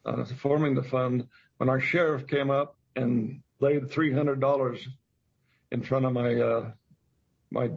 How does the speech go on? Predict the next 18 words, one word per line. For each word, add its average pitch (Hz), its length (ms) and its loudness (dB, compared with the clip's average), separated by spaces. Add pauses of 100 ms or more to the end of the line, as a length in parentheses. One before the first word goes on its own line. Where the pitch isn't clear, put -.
(280)
my 120 140 -2
desk - 640 0
there. - 320 -2 (840)
And 127 540 0 (220)
following 139 400 2
him, 151 560 0
the, 123 380 -4
the 120 160 0
Eureka 135 420 2
County 135 340 0
Sheriff 135 340 0
came 135 220 2
up 135 140 0
and 127 80 -10
gave 139 160 0
me 135 140 2
another 135 360 0
hundred. 127 400 -2